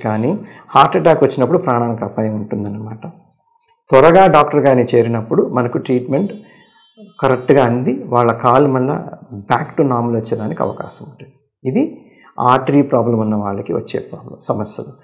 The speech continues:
కొంతమందికి ఎలా ఉంటారంటే కొంచెం దూరం నడిస్తే నొప్పి వస్తది. ఎంత దూరం నడిస్తే? మామూలుగా ఒక కిలోమీటర్ దూరం నడిచే వాళ్ళకి అర కిలోమీటర్కి నొప్పి రావడం మొదలు పెడుతుంది.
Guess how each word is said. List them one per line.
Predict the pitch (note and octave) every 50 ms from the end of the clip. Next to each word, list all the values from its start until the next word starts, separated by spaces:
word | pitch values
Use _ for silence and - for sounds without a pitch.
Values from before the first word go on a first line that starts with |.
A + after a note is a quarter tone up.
| _ _ _ _ _ _
కొంతమందికి | - F3 E3+ E3 F3+ E3+ E3+ E3 E3+ E3 D#3+
ఎలా | C#3+ D3 D3 C#3+
ఉంటారంటే | C#3+ C3+ B2+ C3+ C3 B2 B2 B2 C3+ A#3 C4+ C#4 - - - _ _
కొంచెం | - G3 G#3+ G#3 G#3+ G#3+ G3+
దూరం | E3+ D#3+ D#3+ D#3+ D3
నడిస్తే | C#3 C3 C3 C3 - - C3+
నొప్పి | A2 G2+ - - -
వస్తది. | A2 - - - - - - - - _ _ _ _ _ C#3+
ఎంత | C#3 C#3 D#3
దూరం | D#3 D3+ D3+ D3+ D3 C#3
నడిస్తే? | C3+ B2+ C3 B2+ B2+ - - C3 B2 A#2+ B2 B2 B2 - _ _ _ _ _ _ _ _ _ -
మామూలుగా | D#3 D#3+ D#3 D3 C#3+ C#3 C#3 C3 C#3+
ఒక | - - C#3+ - -
కిలోమీటర్ | - - C3+ C3 C3+ C3+ C#3 C3+ C#3 A2+
దూరం | B2 C3 B2+
నడిచే | A#2+ A#2+ A#2 A#2 A#2 - B2
వాళ్ళకి | A#2 A#2 A2+ G#2+ G#2 A2 G#2+ A#2+ A2+
అర | - - C#3 D#3
కిలోమీటర్కి | E3 E3 F3 E3 D#3 D3+ C3 C3+ D3 D#3
నొప్పి | D3+ B2 A2+ - - A#2+
రావడం | A#2 A2 G#2+ G#2 C3+ C#3+
మొదలు | A#2 G#2 G2+ G2
పెడుతుంది. | - - - - - - - D3